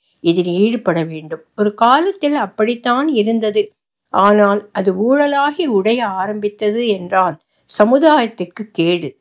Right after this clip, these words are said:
பண்பாட்டின், கலாச்சாரத்தின் அழிவிற்கான துவக்கம்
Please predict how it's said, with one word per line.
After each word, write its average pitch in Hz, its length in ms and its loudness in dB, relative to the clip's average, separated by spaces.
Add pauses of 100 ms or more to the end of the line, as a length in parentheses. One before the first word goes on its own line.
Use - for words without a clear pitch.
(160)
பண்பாட்டின், 247 720 2
கலாச்சாரத்தின் 220 1080 -4
அழிவிற்கான 285 840 -2
துவக்கம் 208 540 -2